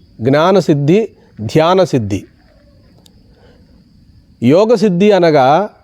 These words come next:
యోగము అనగా జీవాత్మను పరమాత్మతో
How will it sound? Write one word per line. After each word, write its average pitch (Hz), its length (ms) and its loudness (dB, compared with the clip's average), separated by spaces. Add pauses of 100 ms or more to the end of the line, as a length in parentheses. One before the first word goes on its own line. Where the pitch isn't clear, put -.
(1600)
యోగము 214 580 2
అనగా 175 300 2 (500)
జీవాత్మను 196 680 2
పరమాత్మతో 180 600 0